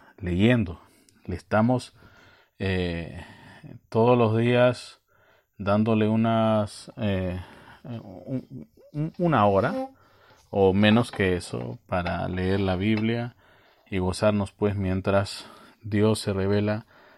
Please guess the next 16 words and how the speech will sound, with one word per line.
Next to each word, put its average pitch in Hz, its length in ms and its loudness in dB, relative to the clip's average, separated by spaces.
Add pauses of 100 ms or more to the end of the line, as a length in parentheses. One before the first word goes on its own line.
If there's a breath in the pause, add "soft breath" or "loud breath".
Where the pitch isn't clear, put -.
(140 soft breath)
ante 101 320 -2
nuestros 90 500 -4
ojos. - 300 -16
Claro 139 280 8
está, 135 400 0
alguno 117 480 0
dirá, 107 240 4
"Pero 95 200 -6
¿cómo 123 300 -2
va 123 100 0
a 107 60 -2
ser 113 220 0
solo 123 280 0
leyendo 117 320 -2
la 117 100 0
Biblia?". 120 420 -4